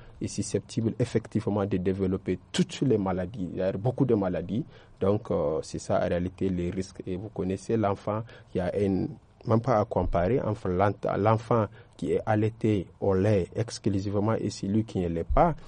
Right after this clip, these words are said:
en termes de développement des maladies. Et je sais pas, les études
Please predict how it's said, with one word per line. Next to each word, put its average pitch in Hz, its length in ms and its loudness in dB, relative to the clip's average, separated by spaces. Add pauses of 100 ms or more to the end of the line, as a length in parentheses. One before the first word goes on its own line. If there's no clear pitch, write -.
(160)
en 95 140 0
termes 107 300 2
de 98 80 0
développement 95 680 2
des 87 100 -2
maladies. 80 560 0 (920)
Et 101 540 2
je 104 100 -2
sais 110 200 -2
pas, 123 180 4
les 95 200 4
études 101 300 -2